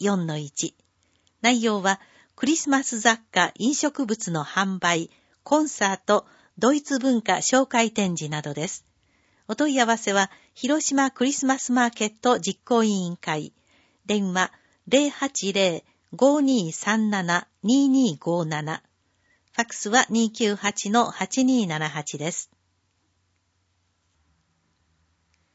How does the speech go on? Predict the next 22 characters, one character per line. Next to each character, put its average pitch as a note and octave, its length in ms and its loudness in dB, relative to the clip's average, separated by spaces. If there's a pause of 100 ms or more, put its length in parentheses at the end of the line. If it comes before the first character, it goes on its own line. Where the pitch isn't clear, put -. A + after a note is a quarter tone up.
(540)
ヒ - 220 0
ュ D#4 60 4
ー - 20 2
マ D4+ 220 2
ン - 20 0
フ C4 160 4
ェ C#4 40 6
ス - 140 -6
タ G#3+ 120 2
広 G#3 420 -2
島。 F3 340 -2 (640)
日 A#3 220 -4
時 F#3+ 140 -6
は F#3 200 2 (140)
十 A3+ 180 2
二 D#4+ 140 2
月 D4+ 260 -2
三 C4 160 4
日 A3+ 240 2
土 G#3+ 140 2
曜 G#3 220 2
日、 F#3+ 200 -6